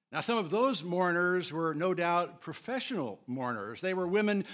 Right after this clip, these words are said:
who were paid to weep and wail, so they were really good at it. But Mary was now weeping.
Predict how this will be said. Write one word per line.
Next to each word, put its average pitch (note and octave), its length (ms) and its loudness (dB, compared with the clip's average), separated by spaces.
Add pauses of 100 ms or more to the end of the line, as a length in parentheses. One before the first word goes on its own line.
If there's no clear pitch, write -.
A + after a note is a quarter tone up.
(120)
who A#3 80 4
were G#3 160 6
paid F#3+ 680 0 (260)
to D#3+ 320 -2
weep F#3+ 420 -2
and C#3+ 240 -2
wail, D3+ 400 2
so E3 220 -4
they G#3 180 -4
were D#3+ 240 -4
really A3+ 600 0
good A#3+ 220 2
at A2+ 200 2
it. - 220 -18 (2250)
But E3 260 -4 (840)
Mary B2+ 680 -4 (460)
was A2 140 -10
now G2+ 220 -8
weeping. D#2+ 500 -12